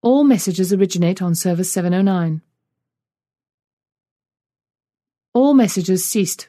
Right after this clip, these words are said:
May twenty-third, twenty-one eighty. Therapy appointment, May twenty-third, twenty-one eighty,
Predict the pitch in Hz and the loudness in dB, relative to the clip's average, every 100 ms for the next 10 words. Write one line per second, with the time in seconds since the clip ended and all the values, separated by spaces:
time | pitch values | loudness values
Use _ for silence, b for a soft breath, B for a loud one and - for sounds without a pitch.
0 | - 185 196 - 233 240 226 180 175 - | -4 0 0 -2 -4 -2 -2 0 -2 -8
1 | _ - 180 170 190 185 180 170 - 160 | _ -6 -4 -2 -2 0 0 -2 -6 -10
2 | - _ _ _ _ _ _ _ _ _ | -12 _ _ _ _ _ _ _ _ _
3 | _ _ _ _ _ _ _ _ _ _ | _ _ _ _ _ _ _ _ _ _
4 | _ _ _ _ _ _ _ _ _ 277 | _ _ _ _ _ _ _ _ _ 0
5 | 285 247 196 185 185 170 - 170 - _ | 2 2 0 0 -2 -2 -2 -4 -6 _
6 | 196 196 202 240 226 - 208 170 165 185 | 0 2 2 0 -2 -2 -2 -2 -4 -6
7 | 185 208 196 175 170 170 | -4 0 0 0 -2 -6